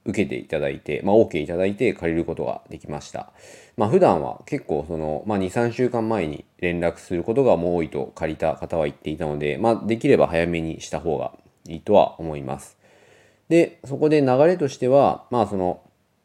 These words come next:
えー、連絡を取って、まあ、交換する場所を決めて、あ、受け取る場所を決めて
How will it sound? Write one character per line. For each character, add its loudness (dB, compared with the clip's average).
え 0
ー、 -6
連 2
絡 -2
を -2
取 -2
っ -20
て、 2
ま 4
あ、 0
交 -2
換 -4
す -10
る -6
場 -2
所 -4
を -4
決 -10
め -2
て、 -2
あ、 0
受 -2
け -4
取 2
る 2
場 0
所 -4
を -4
決 -12
め 0
て -2